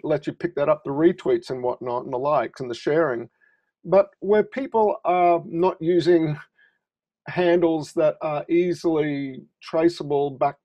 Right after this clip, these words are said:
to being sourced by a, a state actor or even just a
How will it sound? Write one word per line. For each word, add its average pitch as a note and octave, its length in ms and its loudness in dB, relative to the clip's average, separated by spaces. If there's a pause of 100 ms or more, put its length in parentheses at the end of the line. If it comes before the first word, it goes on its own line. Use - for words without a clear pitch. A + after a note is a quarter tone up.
(100)
to C#3 480 -6 (140)
being C#3+ 380 -4
sourced - 500 -4
by C3+ 180 -2
a, B2+ 260 0 (120)
a C3+ 60 -8
state C#3 340 -4
actor C#3 300 0
or C#3+ 260 4
even G#3+ 220 0
just D#3+ 180 -4
a - 80 -4